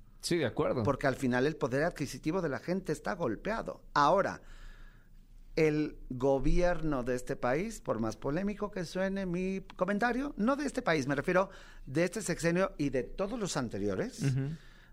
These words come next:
Speaker 2: nunca hemos tenido teatro subvencionado como deberíamos de tener en otros lados del mundo.
Speaker 1: ¿En Estados Unidos
Speaker 2: Hace
Speaker 1: es así?
Speaker 2: ratito hablaba yo del Lincoln Center.
Speaker 1: Sí.
Speaker 2: Y aunque no es un lugar donde el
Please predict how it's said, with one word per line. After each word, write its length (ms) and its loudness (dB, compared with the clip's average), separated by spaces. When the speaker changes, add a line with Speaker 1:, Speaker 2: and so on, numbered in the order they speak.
Speaker 2:
nunca 460 2
hemos 260 -2
tenido 400 0
teatro 380 -4
subvencionado 960 -2
como 180 -2
deberíamos 460 -4
de 80 -4
tener 540 -2
en 440 -2
otros 240 -4
lados 200 0
del 120 -2
mundo. 420 -2
Speaker 1:
¿En 120 2
Estados 320 2
Unidos 160 6
Speaker 2:
Hace 140 4
Speaker 1:
es 80 6
así? 160 4
Speaker 2:
ratito 160 2
hablaba 280 4
yo 80 2
del 140 0
Lincoln 320 0
Center. 420 0
Speaker 1:
Sí. 240 2
Speaker 2:
Y 400 0
aunque 340 4
no 220 0
es 240 -4
un 280 -2
lugar 480 2
donde 260 0
el 160 -2